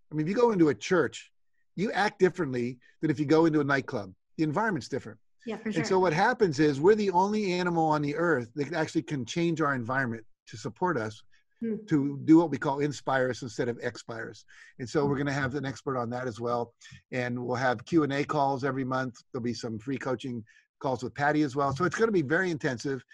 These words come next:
Speaker 1: And, uh, if you go to jack canfield dot com forward slash club,
Speaker 2: Club.
Speaker 1: that's the,
Speaker 2: Okay.
Speaker 1: that's gonna land you on the page so you can register in time to start on July first. 'Cause once it starts on July first, it's closed and it won't be open again.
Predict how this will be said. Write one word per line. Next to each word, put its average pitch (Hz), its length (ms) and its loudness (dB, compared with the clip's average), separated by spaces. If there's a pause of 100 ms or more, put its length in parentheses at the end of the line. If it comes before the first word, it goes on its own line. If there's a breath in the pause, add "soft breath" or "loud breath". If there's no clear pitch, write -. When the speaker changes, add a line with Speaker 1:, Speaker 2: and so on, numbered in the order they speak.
(360 loud breath)
Speaker 1:
And, 147 380 0
uh, 139 60 0
if 135 120 -4
you 151 60 -4
go 170 180 4
to 160 80 2
jack 156 340 2
canfield 156 500 0
dot 139 240 2
com 139 360 -2
forward 170 360 -2
slash 143 360 -2
club, 120 460 2 (460)
Speaker 2:
Club. 208 200 -6
Speaker 1:
that's - 220 -4
the, 143 120 -4
Speaker 2:
Okay. 143 100 -2
Speaker 1:
that's 131 240 0
gonna 147 160 -2
land 143 240 0
you 135 100 0
on 127 140 0
the 117 60 -4
page 135 400 0
so 127 280 -2 (340 loud breath)
you 135 100 -4
can 127 180 -4
register 127 600 -2
in 117 160 -8
time 127 260 -4
to 113 100 -8
start 127 280 -2
on 117 160 -6
July 117 280 -4
first. - 320 -8
'Cause 117 120 -8
once 135 200 -4
it 127 60 -4
starts 131 320 -4
on 120 80 -8
July 117 240 -4
first, 117 260 -8
it's 107 160 -12
closed 139 460 -4 (420 soft breath)
and 117 80 -10
it 117 60 -8
won't 117 160 -8
be 113 140 -8
open 110 200 -12
again. 110 240 -14